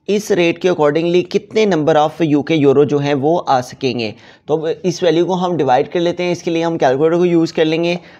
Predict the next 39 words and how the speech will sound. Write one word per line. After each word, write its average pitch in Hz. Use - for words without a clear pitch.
तो 147
हमारे 139
पास 165
जो 165
वैल्यू 135
है 180
वो 151
है 170
सेवेंटी 151
फ़ाइव 135
थाउजेंड 165
रुपीज। 175
तो 160
सेवेंटी 156
फ़ाइव 151
थाउजेंड 175
रुपीज 165
को 165
हम 165
डिवाइड 135
करेंगे 165
वन 147
सिक्स 175
एट 165
पॉइंट 156
फ़ाइव 131
ज़ीरो 156
पे, 170
व-, 131
सेवन 147
फ़ाइव 156
थाउजेंड, 147
सेवेंटी 151
फ़ाइव 156
थाउजेंड, 156
उसके -
बाद 143
डिवाइड 135
by, 139